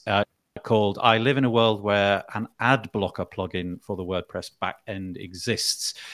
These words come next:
And he's referencing this piece, which is on W P Tavern, called the Clarity Ad Blocker for WordPress announced receives mixed reactions. We'll go into those mixed reactions in a moment and get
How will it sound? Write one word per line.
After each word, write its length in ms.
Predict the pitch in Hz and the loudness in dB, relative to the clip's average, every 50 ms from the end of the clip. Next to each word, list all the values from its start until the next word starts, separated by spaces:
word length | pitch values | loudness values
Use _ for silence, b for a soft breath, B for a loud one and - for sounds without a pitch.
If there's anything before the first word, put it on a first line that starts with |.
| B B B B | B B B B
And 180 | - 117 113 107 | 0 0 0 0
he's 220 | 101 123 110 - | -2 -4 -6 -6
referencing 1300 | - 117 113 120 131 165 165 - - - 135 113 107 98 95 90 - - 98 90 90 90 90 85 87 90 85 | -8 -10 -6 0 4 4 4 4 2 2 2 4 4 2 0 -2 -2 -2 -2 -2 -2 -2 -4 -6 -8 -4 2
this 280 | - 143 135 - - - | 2 2 4 2 0 -8
piece, 640 | - - 90 80 76 - - - - - - - 131 | -8 -10 -10 -10 -10 -10 -10 -8 -8 -6 -8 -8 -8
which 300 | 110 107 - - - 104 | -10 -10 -10 -10 -10 -8
is 160 | 92 85 87 | -8 -10 -10
on 240 | - 113 101 92 92 | -10 -10 -10 -10 -10
W 300 | 110 101 - 85 85 82 | -10 -10 -10 -10 -12 -10
P 160 | - 156 147 | -10 -10 -8
Tavern, 380 | 123 - 247 277 - - - - _ B B B B B B B B B | -4 -2 -2 -2 -2 -4 -10 -18 _ B B B B B B B B B
called 280 | B - 104 98 92 85 | B -2 -2 -2 -2 -4
the 80 | 95 92 | -6 -8
Clarity 680 | - - - - 151 156 160 147 127 - - 110 104 - - | -10 -10 -8 -2 0 2 2 2 0 -2 -4 -6 -6 -6 -4
Ad 220 | 104 98 - - | -4 -4 -4 -4
Blocker 300 | - 95 92 - - 98 | -4 -4 -4 -4 -6 -8
for 140 | - - 98 | -10 -8 -8
WordPress 540 | 87 95 95 92 - - - 92 85 - - | -4 -4 -4 -4 -4 -4 -6 -6 -4 -6 -6
announced 540 | - 107 92 98 95 101 92 - - - - | -8 -6 -6 -4 -4 -4 -6 -8 -10 -12 -10
receives 680 | 98 101 101 - - - 110 107 101 98 92 - - 104 | -8 -6 -6 -4 -4 -4 -4 -4 -4 -6 -6 -8 -10 -8
mixed 460 | 123 104 95 101 107 - - - - | -6 -4 -4 -4 -4 -6 -8 -8 -4
reactions. 400 | 104 101 101 - - - - - | 0 0 0 0 -2 -8 -14 -14
We'll 160 | - 98 127 | -12 -12 -12
go 120 | 131 180 160 | -10 -10 -8
into 160 | 143 - - | -8 -8 -6
those 200 | 107 92 92 - | -8 -8 -6 -6
mixed 340 | 95 - - - - - - | -8 -10 -8 -10 -12 -6 -4
reactions 440 | 98 92 - - - - 90 87 87 | -2 -2 -2 -4 -6 -10 -8 -8 -6
in 100 | 85 82 | -6 -6
a 20 | |
moment 320 | 82 87 85 87 85 85 | -6 -6 -6 -6 -6 -8
and 120 | 90 90 82 | -8 -6 -4
get 160 | - 82 - | -4 -4 -4